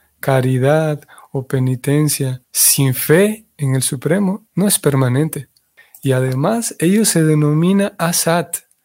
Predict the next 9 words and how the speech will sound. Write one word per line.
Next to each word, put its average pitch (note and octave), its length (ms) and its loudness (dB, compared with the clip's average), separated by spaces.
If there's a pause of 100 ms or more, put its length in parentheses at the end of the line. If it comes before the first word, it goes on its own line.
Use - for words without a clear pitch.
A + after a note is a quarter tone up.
(560)
inútil, C#3+ 920 -2 (500)
tanto D#3 380 0
en C#3+ 80 0
esta D3 400 -2
vida D#3+ 380 -4
como D3+ 280 -6
en D3 140 -4
la C#3 120 -8
próxima". C3 760 -8